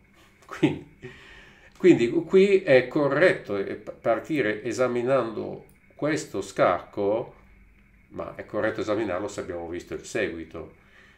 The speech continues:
Ora, se il bianco mangia, e questa è la prima variante, bisogna riuscire a dargli scacco matto. E dargli scacco matto con guadagno di tempo, quindi cominciamo a provare guadagni di tempo. Questo è un guadagno di tempo, ma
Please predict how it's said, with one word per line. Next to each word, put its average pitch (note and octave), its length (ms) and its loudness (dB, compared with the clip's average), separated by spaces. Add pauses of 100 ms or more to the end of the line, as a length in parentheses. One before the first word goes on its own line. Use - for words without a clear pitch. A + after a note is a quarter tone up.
(460)
Ora, F#2+ 440 0 (400)
se A2+ 800 4 (200)
il A#2 160 -10
bianco A#2+ 560 2
mangia, A2 880 0 (220)
e - 100 -18
questa - 260 -12
è F2 40 -6
la F2 60 -8
prima F#2 280 -6
variante, G#2 840 -4
bisogna E3+ 320 2
riuscire F#3 360 0
a A#2 40 -4
dargli F#2 300 -2
scacco - 340 -14
matto. - 640 -14 (840)
E A#2 560 0
dargli C#3+ 220 4
scacco - 300 -4
matto A#2 240 -2
con B2 140 -6
guadagno G2 320 -2
di F#2+ 140 -6
tempo, F#2+ 400 -6
quindi G2 300 -6
cominciamo A2+ 680 -4
a - 60 -2
provare F2+ 400 -4
guadagni F2+ 360 -6
di E2+ 140 -12
tempo. - 580 -8
Questo F3+ 300 -2
è - 20 2
un F3+ 60 2
guadagno G2+ 300 0
di F#2 160 -8
tempo, G2 380 -6
ma F2+ 240 -8